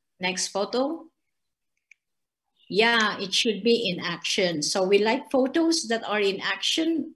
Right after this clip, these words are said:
e-, exciting, involving, empowering, and not, uh, the, that, not a photo that is static. A static photo is, uh, the one on the right, and the scout in action is the one on the left.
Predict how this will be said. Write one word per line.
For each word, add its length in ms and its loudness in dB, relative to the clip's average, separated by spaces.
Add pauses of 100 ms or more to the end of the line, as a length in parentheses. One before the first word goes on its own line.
(140)
e-, 240 -10
exciting, 760 0
involving, 600 0
empowering, 840 0 (400)
and 240 2
not, 380 2
uh, 280 0
the, 460 2 (240)
that, 240 -4
not 240 -2
a 140 -6
photo 340 -2
that 240 -4
is 260 -4 (360)
static. 680 -2 (400)
A 80 0
static 540 0
photo 400 0
is, 420 -2
uh, 320 0
the 100 -2
one 280 -2
on 140 -8
the 100 -2
right, 320 -2 (240)
and 220 -6
the 80 -2
scout 320 -4
in 120 -4
action 400 -6
is 140 -10
the 100 -6
one 220 -8
on 160 -10
the 60 -8
left. 580 -12